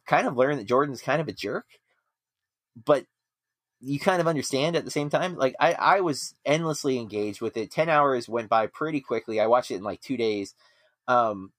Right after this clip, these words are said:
and I was doing other stuff while watching it, but it was, man, it, super engaging, really awesome, uh, very, very cool look into the world of basketball. Um, and I don't, I don't think you have to be a basketball fan to care,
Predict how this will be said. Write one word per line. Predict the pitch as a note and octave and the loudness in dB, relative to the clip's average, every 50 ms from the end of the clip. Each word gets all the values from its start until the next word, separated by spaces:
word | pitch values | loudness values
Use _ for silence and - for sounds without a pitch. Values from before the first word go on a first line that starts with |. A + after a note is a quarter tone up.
| _ _ | _ _
and | - D3 D#3+ | 0 2 4
I | C#3+ D3+ D#3+ | 4 4 4
was | E3 F3+ F#3 E3 D3 | 4 4 2 2 0
doing | C#3+ D3+ D3+ C#3+ | 0 0 2 4
other | C3+ B2+ B2+ B2 | 2 2 2 2
stuff | - C3+ B2+ - | 2 2 2 4
while | C3 A#2+ A#2 | 4 2 4
watching | G#2+ G#2+ A2+ - - A2 A#2+ | 4 2 2 2 -2 -8 -8
it, | B2+ - | -6 -4
but | - G#2+ | -2 -2
it | G2 G2+ A2+ | 0 0 0
was, | A2 G#2+ G#2 | -2 -4 -6
man, | G#2+ A2+ A2+ G#2+ G#2 G2 - _ | -6 -4 -2 -2 -2 -4 -6 _
it, | - D#2 - _ _ _ - | -14 -14 -14 _ _ _ -14
super | - - - - - F3 F3 E3+ - D3 | -12 -12 -8 -4 0 0 0 2 2 0
engaging, | B2+ A#2+ A#2 A2+ A2 A2 G#2 A2 G#2+ G#2 G2+ F#2+ G2 | 0 0 0 0 0 0 -2 -4 -6 -6 -6 -8 -4
really | A#2+ C3+ C#3+ C#3 C3 A#2+ | 0 2 4 4 6 6
awesome, | - - G#2+ - - G#2+ G2+ G2+ F#2+ - - | 6 6 4 2 0 -8 -8 -8 -10 -8 -2
uh, | - G#2+ G2+ F2+ | 0 2 2 2
very, | F#2+ B2 C3+ D3+ D#3 D3 C3+ | 2 2 2 4 4 4 4
very | B2+ B2+ B2 A#2 A2 A2+ A2 - _ _ _ _ _ _ _ - | 4 4 4 4 0 -2 -4 -6 _ _ _ _ _ _ _ -10
cool | - - E3 E3 D#3+ D#3 D3 C3 B2 | -4 -2 0 2 2 2 2 2 4
look | B2+ C3 - - _ - | 4 2 2 0 _ -8
into | - A#2+ A#2 G#2+ - A#2+ A2 | -6 -6 -6 -4 -4 -4 -2
the | G2+ G#2+ G#2 | -2 -2 -2
world | G2+ G#2 A2 A2 G#2+ G#2+ E2 | 0 2 2 2 2 2 0
of | B1+ F#2+ - | -4 -4 0
basketball. | G#2 F#2+ G2 - - - G2+ F#2+ G2 F#2+ F#2+ F2+ - _ _ _ _ _ _ _ - | 0 0 0 0 -4 -4 -2 0 2 2 2 0 -2 _ _ _ _ _ _ _ -2
Um, | - A#2 A2 G#2 G2+ G#2+ A2+ _ _ _ _ _ _ - | 0 2 2 0 -2 -6 -14 _ _ _ _ _ _ 0
and | C3+ E3+ | 2 2
I | G3 | 4
don't, | A3 B3+ - - _ _ _ _ _ _ - | 4 2 0 0 _ _ _ _ _ _ -2
I | A#3+ B3 | 0 0
don't | A#3+ - - | 0 0 -2
think | - G3+ - - | -2 -2 0 0
you | D3 | 0
have | B2+ - F#2 G2 - - | 0 2 2 2 2 0
to | - D3 | -2 -2
be | D3 D#3 | 0 0
a | D#3 | 2
basketball | D3+ D3+ D#3 D#3 - - D#3 D#3 | 4 4 2 2 0 0 0 0
fan | - F3 D#3+ D#3 D#3 | 0 -2 -4 -4 -6
to | D#3 | -6
care, | - F3 E3+ F3 E3+ D#3+ | -2 2 2 2 2 2